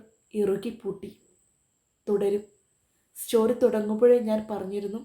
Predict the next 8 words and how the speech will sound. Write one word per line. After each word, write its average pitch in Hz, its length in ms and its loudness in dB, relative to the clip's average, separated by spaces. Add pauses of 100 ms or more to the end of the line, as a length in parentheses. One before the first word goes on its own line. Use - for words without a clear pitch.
(460)
റൊമാൻറ്റിക് 214 720 -2
സസ്പെൻസ് 214 640 -8 (260)
ത്രില്ലർ 202 460 -2 (560)
സ്റ്റോറിയാണ്. 190 680 -2 (800)
റൊമാൻസും 196 680 -2 (880)
നല്ല 196 300 0 (1800)
ഫീലിങ്സും 214 680 0 (640)
അങ്ങനെ 214 320 0